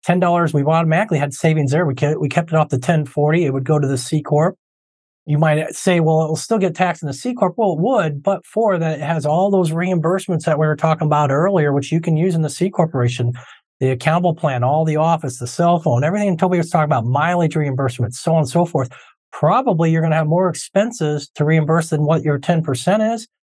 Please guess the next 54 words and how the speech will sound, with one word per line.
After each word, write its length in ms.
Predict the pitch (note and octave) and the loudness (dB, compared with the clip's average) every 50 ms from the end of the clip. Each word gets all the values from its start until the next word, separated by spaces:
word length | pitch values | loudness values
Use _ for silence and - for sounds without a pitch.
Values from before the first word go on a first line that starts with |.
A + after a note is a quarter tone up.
| _ _ - | _ _ -2
And 140 | C3+ C3+ B2 | 0 0 0
because 300 | A#2+ - - F3 E3+ G3 | 0 0 0 -2 0 0
it's 120 | F3+ - | 0 0
a 60 | G3 | -2
partnership, 680 | E3 - - F3+ F3 F3 E3 E3 D#3+ - - E3+ D#3+ D#3+ D#3 | -2 0 0 0 0 2 2 0 0 0 0 -2 0 0 0
we 60 | D3 | -2
have 100 | C#3+ C3+ | 0 0
a 100 | C3+ B2 | 0 0
very 400 | B2+ B2+ C#3+ F3+ G3+ G#3 G3+ F#3 | 0 2 2 2 2 4 2 0
special, 480 | - - - - E3+ E3 E3 - D#3 | 0 -2 -2 0 0 0 2 0 0
unique 440 | C#3+ C#3 C3+ C#3+ D3+ E3 F3 E3+ - | 2 2 2 2 2 2 2 0 -2
payment 380 | - D#3+ D#3 D#3+ E3 D#3+ D#3 - | -2 0 2 2 2 2 0 -2
called 180 | - D#3 B2+ | -2 -2 0
a 40 | A#2+ | 0
guarantee 720 | A2+ A#2 - D3 D3+ E3 E3+ D#3+ C#3+ - - - F3+ F#3 | 0 0 0 0 2 2 2 2 0 -2 0 0 0 0
payment 420 | F3+ - F3 F3+ F#3 F#3+ F#3+ F3+ D3 | 0 0 0 0 2 0 0 -2 -2
that 140 | D#3+ C#3+ | -2 -2
you 60 | C#3 C#3 | -2 -2
can 120 | C#3+ C3 | -4 -2
pay 240 | B2+ D#3+ D#3 D#3 D3+ | 0 0 0 0 0
to, 180 | D3+ D3 B2+ A#2+ B2 - - - _ _ _ - | 0 -2 -2 -4 -8 -14 -20 -20 _ _ _ -8
to 80 | - D3 | -4 -2
the 100 | C#3 B2+ | -2 -2
partner, 380 | B2 - D#3 D#3+ F3 F3+ G3 | 0 0 0 0 2 2 2
which 180 | G3 D3+ B2+ - | 2 2 0 0
would 60 | B2 | 0
be 80 | B2 B2 | 0 0
your 120 | A2 A2 | 0 0
C 260 | - - - G3+ A3 | -4 -4 -2 -2 -2
Corp. 280 | A3 - A#3 A#3+ C4+ C#4 - _ _ _ _ _ _ _ _ - | 0 0 0 0 0 -2 -6 _ _ _ _ _ _ _ _ -2
That 120 | C#3+ C#3 | -2 0
would 140 | C#3+ C3 C3+ | 0 0 0
get 240 | C3 D3 C#3 - - | 0 -2 -2 -2 -2
you 80 | C#3 B2 | 0 2
more 360 | B2 C3+ D#3 F3+ G#3+ A3+ A3+ | 2 2 4 4 2 2 2
money 400 | G#3 G3+ G3+ G3+ G3 F#3 E3+ - | 2 2 2 2 0 0 -2 -2
into 360 | E3+ E3+ F#3 F3+ E3+ - F3 | 0 0 0 0 -2 -2 -2
the 80 | E3 D#3+ | -2 -2
C 200 | - - F3 E3+ | -2 -2 -4 -2
Corporation. 880 | - - E3 D#3+ E3 E3 D#3+ D#3+ D#3+ D#3+ - - D#3+ D#3 D#3+ D#3+ E3 - _ _ _ _ - | 0 0 0 2 2 0 2 2 2 0 -2 -2 -2 -2 0 -2 -4 -6 _ _ _ _ -8
It's 60 | - | -2
gonna 160 | - D3+ C3+ C3 | 0 0 2 2
allow 220 | C#3 D3+ D3+ D#3+ | 2 2 4 4
you 120 | D#3+ D#3+ | 2 2
to 80 | D3+ C#3+ | 2 0
get 160 | C#3 D#3+ C3 | 0 -2 -2
more 280 | C3 D3 D3 E3 F3+ F3 | 0 0 0 2 2 2
money 300 | E3+ E3+ E3+ D#3+ C#3 C3+ | 2 2 2 2 0 0
out 180 | C#3 D3+ E3 | 0 0 2
of 40 | E3+ | 2
there 140 | E3+ E3 E3 | 2 2 0
tax-free 720 | E3 - E3 D#3+ D#3+ D#3+ - - - D#3 D3 D#3 D#3 D#3 | 0 0 -2 -2 -2 -2 -6 -8 -4 -2 0 0 0 0
to 120 | D3+ - D3+ | 0 -2 0
you, 440 | D3 D#3+ D#3+ D#3+ E3 E3 E3 E3 | 2 2 4 4 4 2 0 -2